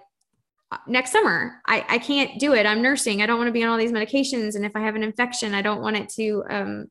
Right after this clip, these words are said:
you know, affect me being able to nurse my child."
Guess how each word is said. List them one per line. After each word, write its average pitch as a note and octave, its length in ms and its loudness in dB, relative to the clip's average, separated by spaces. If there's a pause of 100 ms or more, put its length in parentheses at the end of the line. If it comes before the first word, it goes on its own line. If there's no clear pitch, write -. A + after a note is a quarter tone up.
you A3+ 100 -4
know, G3 160 -4
affect G#3+ 400 -4 (480)
me G#3+ 340 2
being G#3 220 2
able G3+ 300 -2 (120)
to G3+ 420 -4
nurse F#3+ 240 -6
my G#3 120 0
child." D4 500 2